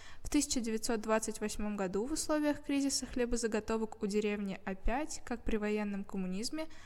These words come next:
стали забирать хлеб силой. Это и было началом свёртывания нэпа. Таким образом, в апреле тысяча девятьсот двадцать девятого года на шестнадцатой партийной конференции был утверждён план форсированной индустриализации С С С Р,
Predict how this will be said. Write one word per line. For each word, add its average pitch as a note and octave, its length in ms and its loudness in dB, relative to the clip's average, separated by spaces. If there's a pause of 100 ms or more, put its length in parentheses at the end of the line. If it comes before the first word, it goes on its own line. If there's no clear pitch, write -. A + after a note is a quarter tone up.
стали G#3 340 2
забирать G#3 460 0
хлеб G3 300 -2
силой. F3 480 -4 (560)
Это C4 200 0
и C4 160 0
было G#3+ 340 4
началом G3+ 540 -2
свёртывания G#3 720 -2
нэпа. F#3 420 0 (420)
Таким C4 300 0
образом, C#4+ 540 2
в A#3+ 100 2
апреле A#3+ 400 8
тысяча C#4+ 380 0
девятьсот A#3+ 400 0
двадцать A#3 380 0
девятого G#3+ 460 0
года G3 540 -2
на A#3+ 260 0
шестнадцатой B3+ 640 0
партийной A3 480 -2
конференции A#3+ 680 -2
был C4+ 180 0
утверждён A3 540 -4
план B3 300 -2
форсированной C4+ 840 -2
индустриализации A3 1120 -2
С A3 200 -2
С A3 160 -2
С - 160 2
Р, - 180 -4